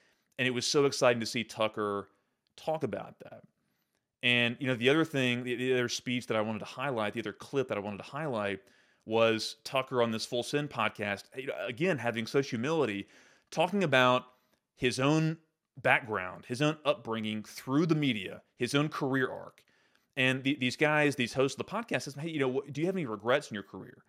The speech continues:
And he said, "Absolutely." One, you know, one of the first examples he, he said was,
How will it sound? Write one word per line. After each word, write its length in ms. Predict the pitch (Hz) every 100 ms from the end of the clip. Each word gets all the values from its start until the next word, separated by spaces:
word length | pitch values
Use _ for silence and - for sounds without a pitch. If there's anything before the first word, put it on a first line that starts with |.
| _ _ _ _ -
And 40 |
he 40 | 131
said, 180 | 143 -
"Absolutely." 540 | 113 113 131 208 131
One, 140 | 110 131
you 60 |
know, 60 | 120
one 120 | 127
of 40 |
the 60 | 120
first 200 | - 127
examples 380 | 117 151 190 165
he, 120 | 120
he 160 | 113 107
said 240 | 104 104
was, 440 | 104 98 98 98